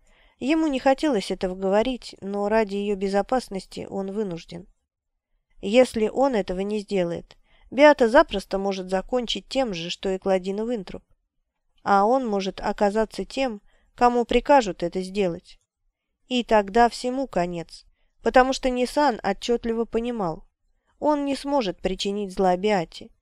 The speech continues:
и снова окажется на кухне, отскрёбывающим котлы. В лучшем случае. Но скорее согласится на это, чем причинит боль Беате.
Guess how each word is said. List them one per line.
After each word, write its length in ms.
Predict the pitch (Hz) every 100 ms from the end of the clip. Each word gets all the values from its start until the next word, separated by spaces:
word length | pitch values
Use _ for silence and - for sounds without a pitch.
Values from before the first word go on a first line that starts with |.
| _ _ -
и 160 | 220
снова 440 | 202 208 226 214 180
окажется 500 | - 190 180 - 190
на 140 | 180
кухне, 440 | - 240 - 180
отскрёбывающим 1000 | - 214 - 220 202 185 175 180 180 190 185
котлы. 420 | 208 - 175 - _ _ _ _ _ _
В 60 |
лучшем 400 | 262 320 - 320
случае. 520 | - 302 214 - 160 - _ _ _ _ _ _
Но 240 | - 226 233
скорее 440 | - 226 254 247
согласится 680 | - 214 214 208 240 220 190
на 180 | 185 214
это, 280 | 220 185 185
чем 240 | - 170
причинит 480 | 185 185 - 180 175
боль 240 | 180 175
Беате. 500 | 170 196 180 - 190